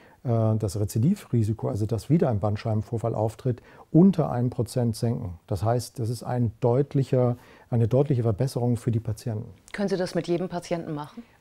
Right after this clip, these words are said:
Speaker 1: Ähm, nein, das, äh, ist auch ganz wichtig. Äh, deswegen haben wir diese Untersuchungen durchgeführt.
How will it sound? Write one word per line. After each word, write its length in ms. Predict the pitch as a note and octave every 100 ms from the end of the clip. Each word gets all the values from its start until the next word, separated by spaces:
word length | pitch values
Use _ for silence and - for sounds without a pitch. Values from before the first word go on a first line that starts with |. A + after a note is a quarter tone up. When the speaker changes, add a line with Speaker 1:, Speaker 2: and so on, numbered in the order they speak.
| -
Speaker 1:
Ähm, 300 | C3+ C3+ A3
nein, 440 | C3+ A2 A#2+ G#3+ G#3+
das, 240 | D3 -
äh, 200 | D3 C3
ist 200 | F3 G#2+
auch 180 | C3 B2+
ganz 240 | B2 G2+
wichtig. 480 | A#2 - F3 F3 -
Äh, 220 | C3 A#2
deswegen 420 | A2+ A2+ B2+ B2+ A#2+
haben 80 |
wir 80 | A#2+
diese 200 | A#2 G#2+
Untersuchungen 580 | B2+ A2+ B2+ C#3 A#2 G#2+
durchgeführt. 600 | B2 - C#3+ - C#3